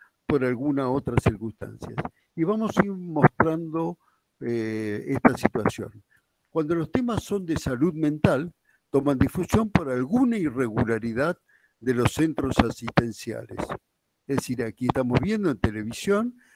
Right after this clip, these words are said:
hablan los familiares de los pacientes internados en la granja, porque hubo un inconveniente en la granja. Aquí,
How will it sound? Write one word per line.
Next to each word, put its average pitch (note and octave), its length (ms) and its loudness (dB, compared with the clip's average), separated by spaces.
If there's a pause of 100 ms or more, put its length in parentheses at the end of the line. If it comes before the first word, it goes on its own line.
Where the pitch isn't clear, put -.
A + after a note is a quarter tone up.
(160)
hablan D3+ 340 2
los B2+ 140 0
familiares C3 640 0
de - 80 2
los A2 220 0
pacientes - 680 2
internados A#2+ 720 -4
en D3 140 -4
la D#3 100 -4
granja, D#3 540 -4 (540)
porque A2+ 360 2
hubo C3 380 2
un B2 180 -2
inconveniente A#2+ 680 -4
en G#2+ 60 -12
la C#3 120 -4
granja. A2 560 -8 (800)
Aquí, G3+ 580 -2